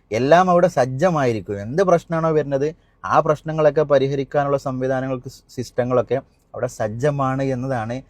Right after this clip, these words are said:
ഹോസ്പിറ്റലിലേക്ക് നമ്മൾ പ്രസവിക്കാൻ പോകുന്നതിൻ്റെ ഒരു പ്രധാനപ്പെട്ട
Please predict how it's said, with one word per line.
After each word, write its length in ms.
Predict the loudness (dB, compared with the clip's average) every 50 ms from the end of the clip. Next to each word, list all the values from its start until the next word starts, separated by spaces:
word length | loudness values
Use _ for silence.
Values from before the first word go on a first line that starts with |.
| _ _ _ _ _ _ -4
ഹോസ്പിറ്റലിലേക്ക് 720 | -4 -4 -4 -4 -6 -6 -4 -2 0 2 2 2 2 0 -2
നമ്മൾ 140 | 0 -2 -2 -2 -2
പ്രസവിക്കാൻ 460 | -4 -4 -6 -8 -8 -4 -4 -4 -4 -2 -2
പോകുന്നതിൻ്റെ 480 | -4 -4 -2 -4 -4 -6 -4 -4 -4 -2 -2
ഒരു 60 | -2 -2
പ്രധാനപ്പെട്ട 520 | -2 -2 0 0 -2 -2 -2 -2 2 2